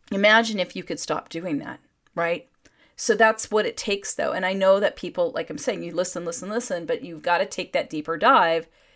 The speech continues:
into your pain, and you gotta deal with it, and you've gotta come through it to make a change. And I'm not saying this is my opinion. It's what I know in change,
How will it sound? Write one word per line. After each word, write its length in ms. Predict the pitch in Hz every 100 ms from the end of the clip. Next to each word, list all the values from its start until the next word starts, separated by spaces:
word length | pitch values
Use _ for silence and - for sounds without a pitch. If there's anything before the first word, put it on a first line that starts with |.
| _ _ -
into 180 | 214 190
your 160 | 185
pain, 380 | 180 233 185 - _ _ _ -
and 120 | 185
you 40 |
gotta 200 | 185 196
deal 240 | 196 262 302
with 180 | 175
it, 140 | - - _ _ _ _ _
and 120 | - 185
you've 160 | 170
gotta 240 | 190 196 202
come 240 | - 208
through 340 | - 233 311
it 220 | - - - _ _ _ _ _ _
to 120 | - 190
make 160 | 170
a 40 | 175
change. 440 | - - - - _ _ _ _
And 100 | 190
I'm 80 | 190
not 180 | 220 -
saying 260 | - 262
this 180 | 226 226
is 120 | 208 -
my 320 | 185 180 190
opinion. 580 | 175 - 302 233 131 -
It's 340 | - 196 - -
what 280 | 190 180 185
I 120 | 180
know 320 | 185 180 170
in 180 | - 170
change, 600 | 156 - 294 196 170 180